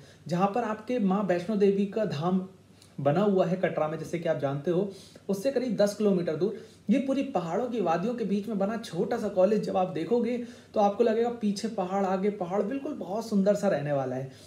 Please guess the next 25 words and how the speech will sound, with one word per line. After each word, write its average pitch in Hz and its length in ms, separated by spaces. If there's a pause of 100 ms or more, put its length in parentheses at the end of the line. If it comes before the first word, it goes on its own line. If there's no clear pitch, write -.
(240)
इसी 208 220
के 294 100
सामने 262 280 (300)
एसएमवीडीयू 202 560
का 220 200 (960)
फार्मेसी 190 500
का 254 120
कॉलेज 170 380
भी 147 140
है 202 220 (320)
और 202 380 (200)
actually 262 300
ये 277 160
एक - 180
स्टेट 240 300
यूनिवर्सिटी 208 560
है, 202 180
but 220 160
ये 247 80
सेंट्रल 185 460
के 220 120
द्वारा 190 260
फंडेड 156 420
है। 120 160 (480)
इसे 190 240